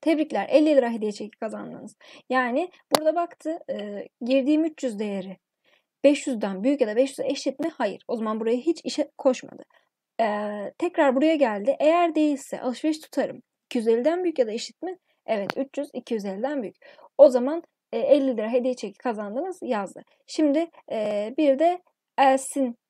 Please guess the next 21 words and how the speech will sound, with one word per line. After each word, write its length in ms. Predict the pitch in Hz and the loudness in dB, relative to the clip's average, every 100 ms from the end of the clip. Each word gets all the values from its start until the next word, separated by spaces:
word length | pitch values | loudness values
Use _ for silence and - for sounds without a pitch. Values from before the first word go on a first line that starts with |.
| _ _ _ _ _ _ _ _ _ _ _ _ _ _ _ _ _ _ | _ _ _ _ _ _ _ _ _ _ _ _ _ _ _ _ _ _
nasıl 160 | 240 226 | -10 -8
çalıştığını 360 | - 208 220 202 | -8 -8 -8 -6
görmek 280 | 202 196 | -4 -6
için 300 | - 208 190 - _ - | -10 -12 -14 -16 _ -10
bir 100 | 220 | -10
sayı 260 | - 247 | -2 2
yazalım. 460 | 254 247 262 262 277 _ _ _ _ _ _ - _ _ - | 2 2 2 2 -2 _ _ _ _ _ _ -20 _ _ 0
Burada 380 | 320 240 214 226 | 4 4 2 0
da 220 | 277 294 _ _ _ _ _ _ _ | 0 -2 _ _ _ _ _ _ _
altmış 440 | 311 302 254 220 | -4 -2 -4 -4
olsun 340 | 208 196 - 220 | -8 -10 -12 -8
bir 180 | 220 - | -8 -8
girdiğimiz 420 | - 214 - - - | -8 -8 -8 -14 -6
değer. 180 | 277 302 - - - | -6 -6 -14 -20 -2
"Tanımlı 280 | 320 302 269 | 2 4 4
hediye 220 | 269 277 | 2 0
çekiniz 360 | 262 262 277 | 0 0 2
bulunmamaktadır." 720 | 262 269 220 190 190 202 190 185 | 4 2 0 -6 -10 -10 -10 -10
dedi. 240 | 185 226 | -10 -4
Neden? 300 | 277 254 254 | -2 -2 -6
Çünkü 400 | 247 262 254 269 | -6 -4 0 -2